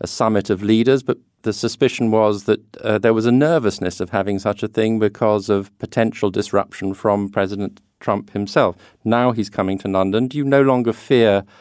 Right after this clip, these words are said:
the disruptive element, the Bolshe element at the summit from President Trump?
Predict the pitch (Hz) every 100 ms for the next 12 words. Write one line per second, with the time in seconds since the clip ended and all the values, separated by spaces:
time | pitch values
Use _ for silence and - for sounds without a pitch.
0 | - _ _ _ - 101 104 113 - 135
1 | 117 - 104 107 98 98 82 101 110 107
2 | - 101 101 92 92 90 98 - - 98
3 | 92 95 92 87 92 87 85 - 85 73